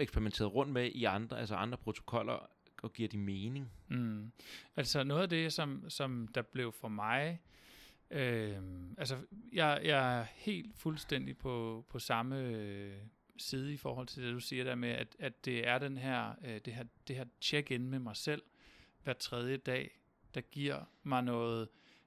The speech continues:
Speaker 2: noget at arbejde med selv de næste dage. Og, øhm, og det, jeg oplevede, øhm, var, at, øh, da jeg var færdig med de første tredive dage, det, som jeg har lagt ud og lavet det her eksperiment omkring,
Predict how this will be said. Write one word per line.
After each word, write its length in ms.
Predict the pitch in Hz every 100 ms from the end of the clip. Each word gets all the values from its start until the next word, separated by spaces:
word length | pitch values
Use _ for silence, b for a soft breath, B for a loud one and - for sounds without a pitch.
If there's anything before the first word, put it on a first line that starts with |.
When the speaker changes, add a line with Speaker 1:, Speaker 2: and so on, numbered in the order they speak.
| -
Speaker 2:
noget 360 | 143 131 139 156 - 151
at 80 | -
arbejde 680 | 123 117 127 120 117 110 110 -
med 260 | 127 120 127
selv 560 | - - - 151 139 - - _ 139
de 60 |
næste 380 | 123 117 - 135
dage. 340 | 120 104 107 B 127 B B -
Og, 360 | - 135 127 120
øhm, 460 | 113 104 104 107 - _ -
og 160 | 123 -
det, 100 | 170
jeg 100 | 175
oplevede, 680 | 143 151 147 131 127 123 113
øhm, 680 | 104 101 98 98 101 110 - -
var, 340 | 117 123 - - _
at, 540 | 131 113 - - - - -
øh, 240 | 131 110 -
da 40 | 139
jeg 80 | 135
var 60 |
færdig 240 | 127 147 170
med 80 |
de 60 | 139
første 280 | - 139 -
tredive 360 | - 117 131
dage, 220 | 127 117 120 -
det, 120 | 131
som 140 | 131
jeg 100 | 123
har 120 | 107 107
lagt 320 | 104 104 -
ud 180 | - 131
og 100 | 120
lavet 200 | 113 113
det 80 | 120
her 60 | 117
eksperiment 500 | - - 120 117 123
omkring, 380 | 113 - 110